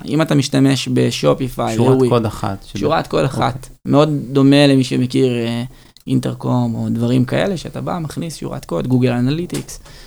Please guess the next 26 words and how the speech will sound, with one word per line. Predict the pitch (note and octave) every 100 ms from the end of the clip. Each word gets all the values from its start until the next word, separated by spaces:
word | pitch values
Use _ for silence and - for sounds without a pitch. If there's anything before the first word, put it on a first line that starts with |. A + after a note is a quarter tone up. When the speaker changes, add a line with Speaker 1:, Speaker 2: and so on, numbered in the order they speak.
| - - -
Speaker 1:
אה, | B2 A#2+ A#2 A#2 A2+
מכניס | A#2 A#2 A#2 A#2+ -
את | -
זה. | - - _ - - - -
אותו | - E3
דבר, | F#3 F3+ F3 F3
אה, | F3+
אם | - D3+
אתה | D#3+
משתמש | C#3+ C3 C#3 C3+
ב-, | C3+ C3 B2 A#2+ A#2
בחלק | A#2+ B2+ C3 B2+
מהשירותים | A#2+ A#2 A2+ A2+ A2+ - B2 A#2+ - C3 C3 A#2+
או | - A#2
מהתוכנות | A#2 A#2 A#2+ C#3+ C#3 B2+ B2
או | A#2
מהפלטפורמות | A#2 A#2+ B2 C#3+ C#3 C3
הקיימות, | B2+ - A#2 C#3+ D3+
כמו | C#3+ B2
וורדפרס, | A#2 C#3+ C#3 C3 A2+ -
וויקס, | C#3 B2+ -
אה, | A#2+
דברים | B2+ E3
כאלה, | - F#3 F3 - - - - - -
אז, | B2 A2+ A#2+
אה, | A#2+ A#2+